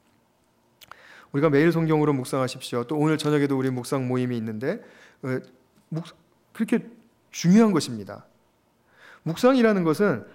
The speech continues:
하나님의 뜻을 알아내기 위해서 내 마음과 생각을 집중하는 것입니다.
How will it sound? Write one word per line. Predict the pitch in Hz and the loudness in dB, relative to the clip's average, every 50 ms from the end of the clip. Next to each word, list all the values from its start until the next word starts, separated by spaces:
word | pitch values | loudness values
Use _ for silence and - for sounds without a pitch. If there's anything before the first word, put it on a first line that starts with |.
| _ _ | _ _
하나님의 | - - 220 233 240 240 233 233 240 226 233 | -6 0 2 4 4 4 4 4 4 2 2
뜻을 | - 262 226 247 240 226 - - - | 0 -4 0 0 0 0 0 -2 -6
알아내기 | - 110 147 170 220 214 175 156 151 190 185 156 | -6 -4 -2 0 0 0 0 0 -2 -2 -2 -2
위해서 | 139 139 139 139 139 214 220 175 120 104 - - - _ _ _ - | 0 -2 -2 -2 0 0 -2 -2 -2 -4 -8 -16 -20 _ _ _ -8
내 | 143 139 160 202 233 226 | -2 2 2 4 4 2
마음과 | 180 135 113 131 160 190 208 208 196 208 | 2 0 0 2 2 2 0 -2 -4 -4
생각을 | 190 - 226 226 226 220 196 180 220 196 143 - | -4 -4 -6 -6 -4 -2 -2 -2 -2 -2 -4 -4
집중하는 | - - 151 - - - 262 247 240 226 214 185 | -6 -8 -8 -8 -8 -6 -2 -2 0 0 0 0
것입니다. | 139 120 - 117 104 98 98 101 98 - | -2 -4 -6 -8 -12 -14 -14 -16 -18 -20